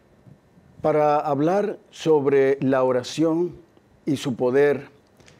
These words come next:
necesitamos estudiar la palabra de Dios. Agradecemos al pastor Hugo Morales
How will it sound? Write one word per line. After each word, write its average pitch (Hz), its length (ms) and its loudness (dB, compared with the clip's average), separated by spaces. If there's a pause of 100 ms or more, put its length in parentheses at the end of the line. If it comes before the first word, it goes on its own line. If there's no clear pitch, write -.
(100)
necesitamos 151 1120 -4 (200)
estudiar 139 520 -2
la 131 160 -2
palabra 120 420 0
de 110 140 -2
Dios. 98 480 -12 (720)
Agradecemos 147 1040 0 (400)
al 143 180 -4
pastor 151 580 0 (360)
Hugo 190 440 2 (280)
Morales 131 680 -2